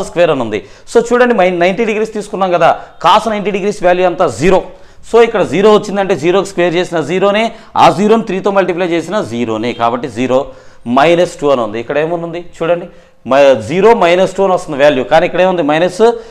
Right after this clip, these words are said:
జీరో పాయింట్ సెవెన్ ఫైవ్ ఉంది. అంటే మనకు కావాల్సిందేమో జీరో పాయింట్ సెవెన్ ఫైవ్ మైనస్లో, కానీ అక్కడ వస్తుంది ఏంటిది? మైనస్లో టూ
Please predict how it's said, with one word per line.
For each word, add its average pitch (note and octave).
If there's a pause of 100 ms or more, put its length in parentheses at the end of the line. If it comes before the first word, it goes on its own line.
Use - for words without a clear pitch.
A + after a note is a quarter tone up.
(280)
జీరో G#3+ (100)
పాయింట్ G3
సెవెన్ D#3
ఫైవ్ C3+
ఉంది. A#2+
అంటే E3+ (580)
మనకు D#3+
కావాల్సిందేమో F#3+
జీరో F3+ (100)
పాయింట్ F#3+
సెవెన్ D#3+
ఫైవ్ G#2 (220)
మైనస్లో, B2+ (360)
కానీ F3+
అక్కడ E3+
వస్తుంది F3+
ఏంటిది? D#3+
మైనస్లో D#3+ (100)
టూ G3